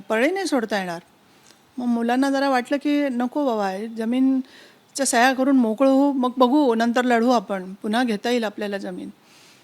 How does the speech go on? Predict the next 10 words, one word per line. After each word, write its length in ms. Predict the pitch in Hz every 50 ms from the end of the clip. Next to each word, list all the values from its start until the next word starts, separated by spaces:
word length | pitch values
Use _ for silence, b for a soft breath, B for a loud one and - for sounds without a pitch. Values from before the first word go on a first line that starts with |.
| b b b b _ _ -
पण 120 | 254 220
बाहेर 280 | 196 190 180 226 262 262
पडू 220 | - 233 220 220
याच्यातून. 420 | 208 190 185 208 196 196 202 185
म्हणजे 320 | 185 214 214 208 220 254 269 262 -
तुम्ही 480 | 247 214 214 226 240 262 277 277 285
तुमच्या 320 | 277 - 247 220 220 233 233
नातेवाईकांना, 920 | 233 220 196 190 - 240 240 247 240 233 247 240 240 233 233 233 233 233
बीडच्या 400 | 226 202 214 208 214 208 - 220
जनतेला 760 | 202 175 190 196 196 214 208 254 247 247 240 240 240 233 233